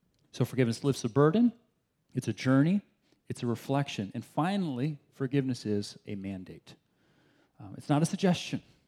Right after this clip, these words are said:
it's a mandate. Even as it, as it is hard work, for somebody who has received the forgiveness of Jesus, it's saying, "I've chosen to believe that Jesus has forgiven me, s-, therefore I'm going,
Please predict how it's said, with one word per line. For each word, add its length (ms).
it's 140
a 80
mandate. 760
Even 240
as 260
it, 180
as 220
it 160
is 380
hard 380
work, 360
for 120
somebody 360
who 140
has 160
received 480
the 60
forgiveness 560
of 140
Jesus, 580
it's 160
saying, 300
"I've 180
chosen 440
to 60
believe 260
that 140
Jesus 340
has 160
forgiven 360
me, 160
s-, 240
therefore 560
I'm 180
going, 300